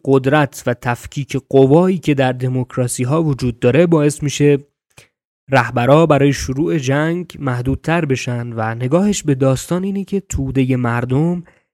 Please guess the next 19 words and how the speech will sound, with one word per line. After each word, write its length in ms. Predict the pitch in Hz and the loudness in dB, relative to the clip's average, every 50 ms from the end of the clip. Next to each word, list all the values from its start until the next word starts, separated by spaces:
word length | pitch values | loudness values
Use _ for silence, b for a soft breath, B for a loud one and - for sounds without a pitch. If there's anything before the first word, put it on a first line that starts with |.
| _ - | _ -8
کمتر 480 | - 143 135 139 139 135 127 165 175 160 | -6 -4 -4 -4 -4 -4 -4 -2 -2 -2
از 200 | 139 123 117 117 | -2 -2 -2 -2
رهبران 640 | 110 113 110 107 113 120 117 120 120 123 123 120 113 - _ _ _ _ _ - | -2 -4 -4 -4 -6 -6 -4 -2 -2 -2 -2 -4 -6 -10 _ _ _ _ _ -4
به 120 | 127 123 | -2 -2
جنگ 400 | 113 120 120 139 139 139 135 123 123 | 0 0 0 0 0 0 0 -2 -2
و 100 | 120 117 | -4 -4
توسل 580 | - - 120 110 110 113 - - - 143 143 139 | -2 -2 -4 -2 -2 -4 -4 -2 2 2 2 4
به 120 | 127 131 | 2 0
زور 360 | 120 113 123 151 170 160 160 | 0 2 2 2 4 4 2
نظامی 720 | 143 135 135 123 110 - 127 117 117 117 123 131 135 131 - _ _ _ _ _ _ _ | 0 0 -2 -4 -4 -4 -6 -4 -4 -4 -4 -4 -4 -6 -8 _ _ _ _ _ _ _
تمایل 560 | - 131 120 117 117 113 113 110 107 - - 101 | -4 -2 -2 -2 -2 -4 -6 -6 -8 -10 -10 -10
دارن. 260 | - - - - - _ - _ _ _ _ _ _ _ _ _ - | -12 -14 -14 -18 -20 _ -20 _ _ _ _ _ _ _ _ _ -10
مقاله 380 | 143 151 175 165 185 190 208 226 | -6 -4 0 2 2 2 4 2
میگه 240 | 220 214 196 202 214 | 0 0 0 0 0
شاید 340 | - - 214 214 214 170 | 0 0 0 0 0 -2
این 100 | 185 180 | -2 -2
حرف 220 | 180 185 190 - - | 0 0 -2 -2 -2
درست 340 | - 156 175 190 165 - - | 0 2 4 4 4 2 0
باشه، 300 | 131 123 - - 117 | -2 -2 -2 -4 -8